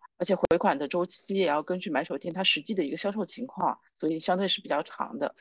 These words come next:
嗯，因为它不会说卖出去一件东西，它跟你去结算嘛，一般来讲是卖出去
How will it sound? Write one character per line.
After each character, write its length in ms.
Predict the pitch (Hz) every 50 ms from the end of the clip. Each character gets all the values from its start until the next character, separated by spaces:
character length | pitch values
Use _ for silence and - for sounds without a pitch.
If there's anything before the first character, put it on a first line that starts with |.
| _ _ -
嗯， 160 | 170 151 139 208
因 100 | - - _ _ _
为 80 | 220 233
它 120 | 247 269
不 140 | 269 - 269
会 100 | 226 226
说 120 | 220 240
卖 180 | 214 240 254 233
出 100 | 226 214
去 180 | 196 - 220 190
一 80 | 170
件 160 | 170 - 196
东 140 | 185 180 180
西， 120 | 180 190 175
它 100 | 175 170
跟 140 | - 175
你 60 | 175 160
去 140 | - 185
结 180 | 160 - - -
算 240 | - - 196 165 131
嘛， 100 | - - - - - - -
一 80 | - 214
般 140 | 196 233 240
来 140 | 208 147 156
讲 200 | - 175 - -
是 240 | - - 190 180 170
卖 180 | 190 247 240
出 140 | 220 - 226
去 400 | 214 - - 226 208 160 139 -